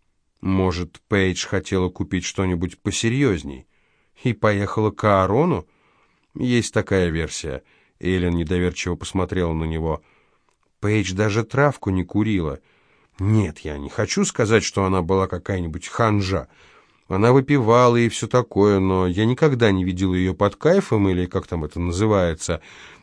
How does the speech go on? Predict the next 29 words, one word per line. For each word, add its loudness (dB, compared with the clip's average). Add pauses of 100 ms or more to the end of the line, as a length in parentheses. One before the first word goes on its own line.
В -16
первый 4
раз 4
я 6
увидела 2
её 2
такой 2 (300)
уже 2
после 0
того, 4
как -2
она 6
познакомилась 0
с -4
Аароном». -2 (1080)
«Значит, -4
мы 2 (800)
возвращаемся 0
к -18
тому 0
же 0
самому», 0
сказал -6
Саймон. -4 (600)
«Зачем 2
Пейдж -2
брала 0
твою -2
машину? -4